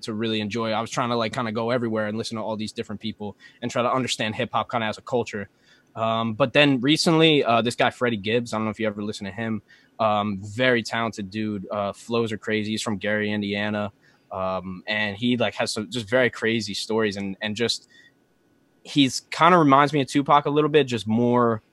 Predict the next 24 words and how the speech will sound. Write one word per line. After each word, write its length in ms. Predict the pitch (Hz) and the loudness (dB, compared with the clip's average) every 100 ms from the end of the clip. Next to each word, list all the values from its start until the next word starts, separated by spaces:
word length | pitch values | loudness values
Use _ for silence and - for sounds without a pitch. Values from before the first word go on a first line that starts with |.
| _ _ | _ _
a 40 | 110 | 0
little 180 | 123 127 | 2 4
bit 120 | 127 | 6
more 200 | 120 107 | 4 4
raw 380 | 98 110 117 117 | 4 6 6 4
and 100 | 107 | 2
a 40 | |
deeper 360 | 92 113 107 101 | -2 -4 -4 -6
voice, 580 | 90 101 113 113 - 101 | -6 -2 0 0 -4 -6
but 160 | 110 110 | -2 -2
he 60 | |
kinda 240 | 98 120 107 | 0 0 0
has 240 | 110 104 | -2 -2
that 200 | 98 90 | -2 -2
vibe. 360 | - 95 104 120 _ - - _ | -2 0 0 -4 _ -20 -20 _
Um, 380 | 113 107 107 107 | 0 2 4 2
and 120 | 120 127 | 2 2
then 100 | 120 | 4
another 300 | 120 131 139 | 4 4 2
kid, 300 | - 123 98 | 2 0 2
Jack 300 | 110 110 - | 2 2 2
Harlow, 460 | 113 113 104 90 | 2 4 4 0
he's 160 | 98 101 | -4 -8
twenty-two. 600 | - 113 107 - 107 95 | -4 -2 -2 -4 -6 -6